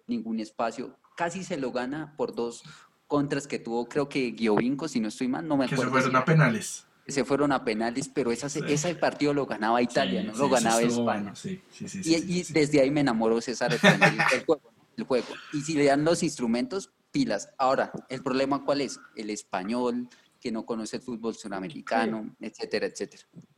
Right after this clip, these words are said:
Speaker 1: Y bueno, hay muchos, muchísimos más, pero es-, los escucho a ustedes.
Speaker 2: Flaquito.
Speaker 3: Uy, es que, por ejemplo, de los que yo quería, ahí están, por ejemplo, ahí está, bueno, Reinaldo y, y, y Russo, eh, de-, están como en mi lista. Eh,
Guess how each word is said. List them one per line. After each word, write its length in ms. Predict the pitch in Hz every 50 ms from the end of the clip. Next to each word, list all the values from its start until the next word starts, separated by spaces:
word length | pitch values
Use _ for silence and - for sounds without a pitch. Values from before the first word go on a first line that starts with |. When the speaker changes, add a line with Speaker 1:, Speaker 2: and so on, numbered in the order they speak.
| _ _ _ _ _ _ _ _ _ _ -
Speaker 1:
Y 100 | 147 160
bueno, 180 | 202 196 160
hay 120 | 139 139 143
muchos, 420 | 151 165 175 - - 196 185 - -
muchísimos 540 | 156 147 147 147 160 147 - 180 160 139 117
más, 180 | 120 123 -
pero 260 | - 170 139 131 117 - 104 113 - - - _ _ _
es-, 160 | - 127 - _ _
los 280 | - 117 113 120 110 -
escucho 340 | 113 - - 131 - - 131
a 20 |
ustedes. 400 | - - - 107 90 85 - - _
Speaker 2:
Flaquito. 540 | - 151 117 - - 156 151 151 123 - - - _ _ _ _ -
Speaker 3:
Uy, 80 | - - - - - - - -
es 180 | - 165 156 -
que, 160 | - 196 208
por 220 | 202 208 - 202 190
ejemplo, 240 | 175 170 151 147
de 60 | 147 147
los 160 | 147 143 -
que 120 | - 151 135
yo 120 | 143 139
quería, 260 | - 175 175 185 190 190
ahí 160 | 190 190 185
están, 320 | 180 180 - 196 175 170
por 140 | - 180 165
ejemplo, 280 | 160 151 147 143 139 123
ahí 100 | 127 135
está, 300 | 135 - - 160 147 147
bueno, 320 | 135 139 131 120 113 110 117 -
Reinaldo 580 | - 127 131 131 127 127 131 131 131 131 143
y, 40 | 147
y, 600 | 147 151 156 156 165 170 170 165 160 147 147 151
y 40 | 143
Russo, 360 | 131 131 135 139 139 175 220 320 311 - - _ -
eh, 420 | 98 95 113 127 117 - - 123 127
de-, 160 | 123 - -
están 300 | 123 - - 127 123 123
como 220 | - - 143 156 156
en 100 | 160 165
mi 100 | 151 139
lista. 400 | 135 139 135 139 - 220 - - - _ _ _ _ _ _ - _ _ _ _ _ -
Eh, 760 | - 131 139 139 139 135 131 131 131 127 127 120 113 - -